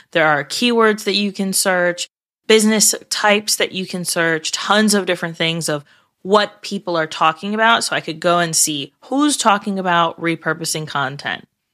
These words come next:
Easy. And then I'll get a list of people that are maybe not always going to be mentioned in these groups. They're not gonna be those celebrities. They're not gonna be those people, but they're there to be on other people's shows.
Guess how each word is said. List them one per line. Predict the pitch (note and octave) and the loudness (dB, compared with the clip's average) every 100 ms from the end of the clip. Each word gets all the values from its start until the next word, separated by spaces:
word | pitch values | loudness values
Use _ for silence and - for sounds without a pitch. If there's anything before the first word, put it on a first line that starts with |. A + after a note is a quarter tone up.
| - | -8
Easy. | A3+ G#3+ A3 G#3 G3+ | -4 -2 0 0 -2
And | F#3+ G3 | -2 2
then | G#3+ | 4
I'll | G#3 G#3 | 4 4
get | G3 | 2
a | F#3+ | 2
list | F3 F3 | 0 -2
of | F3+ F3 | -6 -8
people | F#3 F3 E3+ D#3 _ _ _ - | -10 -2 -2 -2 _ _ _ -2
that | G3 F#3 - - | 2 2 0 2
are | F#3+ F#3 F3+ F3 | 4 4 4 0
maybe | F#3 F#3 G#3+ D4 D#4+ B4 | -4 -2 0 -2 -2 -2
not | A#4+ A4+ | 2 2
always | G#4 G4+ F#4+ | 4 4 2
going | - C#4 B3 | 0 -4 -4
to | |
be | A3+ | -2
mentioned | G#3 E3+ D#3+ - A3 A3 | -2 0 -2 -2 -2 -2
in | A3 | -2
these | A3 G#3+ G3+ | -2 -2 -2
groups. | G#3+ G3 G3 | 0 0 0
They're | - G3+ | -2 -2
not | F#3+ F#3+ F3 | 0 0 -2
gonna | - A3 A3 | -2 -2 -2
be | G#3+ G3+ | -4 -4
those | F3+ F3 F3 - - - | 2 2 2 0 -6 -10
celebrities. | - F#3+ F3 G#3 A3+ B3 A#3+ A3+ | -2 0 4 6 4 0 0 -2
They're | F#3+ | -2
not | F#3 F#3+ | -2 -2
gonna | G3+ | -4
be | F#3+ F#3+ | -6 -4
those | F3+ G#3+ G#3+ | 0 0 0
people, | A3 G3+ | -4 -4
but | F#3 F#3 | -4 0
they're | G3+ | 0
there | F#3+ E3+ G3 G3+ A3+ C4 B3+ _ _ | 0 2 4 4 4 2 -2 _ _
to | - G#3+ | -4 -4
be | F3+ G3 G#3 G#3 | -4 -2 0 2
on | F#3+ F#3 | 2 2
other | F3 F3 | 2 0
people's | F3 D#3+ D3+ E3 E3 | -2 -8 -6 -4 -2
shows. | - C#4+ C#4 C#3+ - - | 0 2 2 0 -4 -6